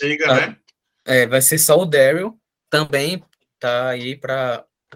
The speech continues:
Speaker 2: dois mil e vinte e três e vai ter também um spin-off da, do Rick e da Michonne, que a Michonne também é uma personagem exclusiva da série, não tem nas H Qs, mas fez bastante sucesso. Então, ó, mesmo com tantas coisas,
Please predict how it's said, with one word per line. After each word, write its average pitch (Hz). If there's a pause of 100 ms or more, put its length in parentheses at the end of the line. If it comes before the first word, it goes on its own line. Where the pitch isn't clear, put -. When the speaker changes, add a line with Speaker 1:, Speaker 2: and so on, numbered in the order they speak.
Speaker 2:
dois 127
mil 143
e -
vinte 156
e 170
três 160
e 175
vai 214
ter 180
também 190 (420)
um 147
spin-off 160
da, 160
do 151
Rick 147 (400)
e 139
da 170
Michonne, 147
que -
a 131
Michonne 139
também 135
é 139
uma 139
personagem 135
exclusiva 147
da 160
série, 123
não 123
tem 127
nas 127
H 127
Qs, 135 (320)
mas 117
fez 117
bastante 113
sucesso. 113 (400)
Então, 156
ó, 127
mesmo 196
com 190
tantas 226
coisas, 170